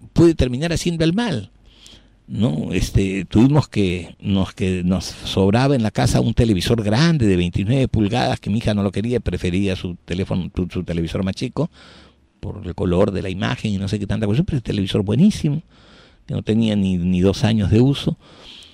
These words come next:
y entonces, este, eh, íbamos a venderlo, y digo, "No, pero ¿para qué venderlo?". Le digo, "Nos van a vender una, un dinero que no nos va a servir para nada, mejor lo regalamos", pues lo íbamos a dar a la chica Angélica, ¿no?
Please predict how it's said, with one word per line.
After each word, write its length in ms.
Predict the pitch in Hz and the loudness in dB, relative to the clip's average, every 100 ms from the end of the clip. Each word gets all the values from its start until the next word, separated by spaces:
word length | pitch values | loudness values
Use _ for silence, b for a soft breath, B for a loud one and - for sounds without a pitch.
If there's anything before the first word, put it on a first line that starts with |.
| _ | _
y 140 | 127 | -2
entonces, 520 | 101 101 123 117 120 101 | -2 0 -2 -2 -2 -4
este, 720 | 95 - 110 110 107 104 110 b b b _ | -6 -8 -8 -6 -6 -10 -14 b b b _
eh, 640 | - 73 - - - - - | -16 -14 -14 -16 -18 -18 -8
íbamos 320 | 113 123 113 | -4 -2 0
a 40 | |
venderlo, 280 | 117 120 147 | 2 4 4
y 40 | |
digo, 120 | 120 113 | 4 2
"No, 120 | 104 | 0
pero 160 | - | 0
¿para 180 | - - | 2 2
qué 160 | - 120 | 2 2
venderlo?". 420 | 120 123 135 110 | 2 4 4 4
Le 40 | |
digo, 120 | 107 101 | 4 4
"Nos 120 | 98 | 4
van 100 | 117 | 4
a 40 | |
vender 160 | 110 110 | 4 4
una, 140 | 110 | 4
un 240 | 110 117 113 | 4 4 4
dinero 340 | 101 101 113 | 2 4 2
que 80 | 113 | 2
no 80 | 95 | 2
nos 140 | 92 | 4
va 60 | 101 | 2
a 20 | |
servir 220 | - 104 | 2 -2
para 180 | 104 98 | -2 -2
nada, 220 | 101 104 | 0 2
mejor 340 | 98 87 98 90 92 85 | 2 0 0 -2 -6 0
lo 140 | 95 | 0
regalamos", 580 | 87 90 92 156 233 151 | 0 -2 0 2 2 2
pues 200 | - 98 | 0 0
lo 80 | 98 | 2
íbamos 220 | 113 104 | 2 2
a 80 | 104 | 0
dar 120 | 110 | 0
a 40 | |
la 120 | 107 90 | -2 -4
chica 260 | - - | -6 -6
Angélica, 500 | 110 - 294 151 110 | -4 -2 -2 -2 -2
¿no? 140 | 127 | -4